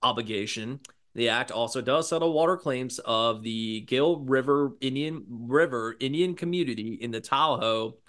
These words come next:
Aboriginal Nation and recru-, recuperates sixty-three thousand and three hundred acres of feet of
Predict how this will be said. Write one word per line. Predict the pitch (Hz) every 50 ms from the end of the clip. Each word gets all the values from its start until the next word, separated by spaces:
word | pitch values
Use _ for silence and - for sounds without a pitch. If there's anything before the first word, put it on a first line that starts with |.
| - - _ _ _ _ -
Aboriginal | - 120 139 147 156 165 170 170 170
Nation | 156 127 117 107 - - 123 120 123
and | - 117 117 113 110 110 113
recru-, | 123 120 117 120 - - 170 175 180 170 - - - _ _ _ _ _ _ _ -
recuperates | 101 113 131 127 120 120 - - 165 185 180 160 127 113 107 107 107 110 107 - - - - _ _ _
sixty-three | - - - - - - 160 165 165 - 214 190 - - 185 180 175 175
thousand | 170 - 147 127 117 113 117 113 120 117
and | 113 110 -
three | - 143 160 160
hundred | 135 156 165 160 143 120 113 110 107 107 104 - - _ _ _ _ _ _ _ _ -
acres | 127 143 139 147 156 147 -
of | 147 - - -
feet | 139 135 139 127
of | 120 117 -